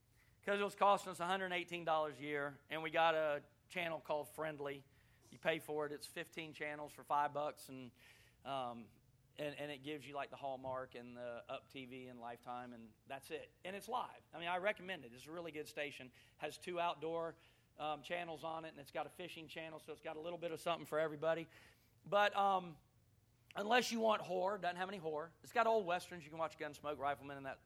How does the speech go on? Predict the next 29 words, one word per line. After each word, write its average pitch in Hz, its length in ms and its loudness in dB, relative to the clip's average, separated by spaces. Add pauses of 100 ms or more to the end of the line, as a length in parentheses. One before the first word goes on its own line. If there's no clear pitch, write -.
you 143 100 -8
know, 131 100 -4
Virginia 135 380 -8
and 131 80 -12
that 123 120 -8
sort 131 160 -12
of 117 60 -18
thing. 135 180 -12 (500)
But, 180 240 6
um, 175 300 6 (420)
it 170 80 -2
doesn't 202 160 4
have 208 120 6
any 208 100 0
horror, 180 320 0
doesn't 165 200 2
have 175 140 2
any 170 100 -6
bad 165 300 6
movies, 160 300 0
doesn't 160 160 6
have 170 120 6
any 165 100 0
bad 160 280 8
language, 147 300 0
anything 143 120 -6
like 147 140 -2
that. 139 200 4
I, 180 140 4